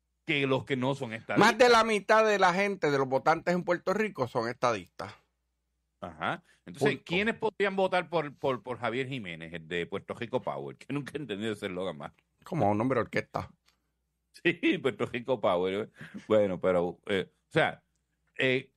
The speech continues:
Speaker 1: ¿quién podría votar por él? Bueno, pues la gente de San Sebastián. Decía Tommy, que, que, y lo dije anteriormente en la transmisión allá en, en Plaza,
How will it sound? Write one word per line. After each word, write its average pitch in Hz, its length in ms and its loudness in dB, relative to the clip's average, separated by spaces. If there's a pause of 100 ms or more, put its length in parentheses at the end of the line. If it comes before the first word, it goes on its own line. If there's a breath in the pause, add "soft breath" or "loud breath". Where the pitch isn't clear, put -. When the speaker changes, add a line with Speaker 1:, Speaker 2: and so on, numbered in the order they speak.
(320)
Speaker 1:
¿quién 233 280 0
podría 220 300 6
votar 180 280 -2
por 117 100 0
él? 90 60 -4
Bueno, 123 180 0
pues 95 140 -6
la 95 60 -4
gente 135 240 -4
de 147 40 -2
San 139 140 -6
Sebastián. 107 460 -4
Decía 113 640 2
Tommy, 123 380 2
que, 87 440 -6
que, 67 240 -16
y 71 260 -12
lo 80 140 -8
dije 95 360 -2
anteriormente 92 520 -6
en 85 60 -4
la 85 80 -2
transmisión 85 500 -6
allá 85 300 -2
en, 76 120 -10
en 80 160 -8
Plaza, 107 400 -2